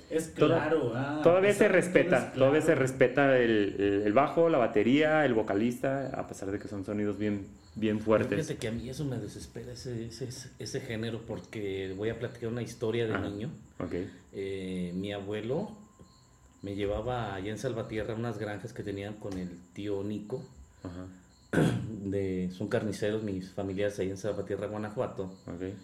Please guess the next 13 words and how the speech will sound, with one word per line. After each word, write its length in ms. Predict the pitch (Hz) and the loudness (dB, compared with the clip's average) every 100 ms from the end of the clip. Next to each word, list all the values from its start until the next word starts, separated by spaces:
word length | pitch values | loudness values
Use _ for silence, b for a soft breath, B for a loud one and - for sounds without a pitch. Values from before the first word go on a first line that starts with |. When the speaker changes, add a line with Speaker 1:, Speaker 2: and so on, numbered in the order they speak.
| - - | -18 -10
Speaker 3:
Y 100 | 110 | -6
me 160 | 107 101 | -4 -2
llevaban 340 | 104 110 113 | -2 -2 -2
ahí 180 | 107 110 | -4 -2
a, 300 | 110 95 82 | -2 -4 -6
a 200 | 82 92 | -8 -8
la 120 | 98 | -6
granja 340 | 101 104 101 117 | -4 -4 -4 -6
donde 140 | 104 | -6
estaban 280 | - 104 107 | -6 -6 -6
los 80 | 104 | -6
puercos. 640 | - 113 - 104 - - - - | 0 0 0 -6 -6 -14 -20 -10
Yo 140 | 101 | -8